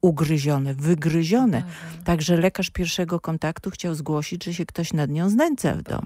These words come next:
Speaker 1: To
Speaker 2: Przez
Speaker 1: była
Speaker 2: takie maleństwo?
Speaker 1: taka chihuahua. Ja go nazwałam Bin Laden, jak go zobaczyłam od pierwszego <laughs> wejścia. Czyli, proszę państwa, wychowywać trzeba każdego psa. Można chodzić do szkoły dla psów. I proszę mi tu wierzyć, ja nie mówię dlatego,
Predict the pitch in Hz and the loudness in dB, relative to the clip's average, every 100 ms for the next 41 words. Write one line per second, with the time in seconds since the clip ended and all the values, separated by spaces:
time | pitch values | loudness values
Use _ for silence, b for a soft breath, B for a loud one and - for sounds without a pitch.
0 | - - 196 185 190 214 226 214 214 233 | -10 -2 2 6 6 6 4 4 4 4
1 | 269 302 277 330 320 - 302 285 247 208 | 4 6 6 6 4 2 6 8 8 8
2 | 214 220 226 220 220 220 226 226 262 277 | 6 6 4 4 4 4 4 4 2 2
3 | 202 175 170 175 175 170 170 - 202 185 | 4 4 2 2 2 2 0 0 2 2
4 | 180 - 190 - 190 226 254 220 294 202 | 2 2 2 2 0 4 4 6 6 4
5 | - - - 170 - B B B B B | 2 -4 0 0 -2 B B B B B
6 | - 233 226 226 233 220 233 214 190 214 | 0 2 2 0 2 2 2 2 4 4
7 | 214 190 247 254 - - - - 214 202 | 4 2 2 2 0 -4 -6 0 2 2
8 | 208 _ - 240 208 180 180 135 139 - | -2 _ -2 0 0 2 2 0 -6 -6
9 | - - - b b b b 185 233 302 | -10 -10 -14 b b b b 6 6 6
10 | 226 185 208 170 151 147 147 151 - - | 4 4 4 2 0 -4 -4 -4 -4 -2
11 | 143 127 127 143 - - - - 226 294 | -2 -2 -2 -6 -6 -10 -8 -4 0 0
12 | 294 262 254 247 220 226 196 190 240 233 | 4 4 4 2 4 4 2 0 2 6
13 | 240 254 233 160 143 135 - 143 151 | 6 6 6 2 0 -4 -4 -6 -6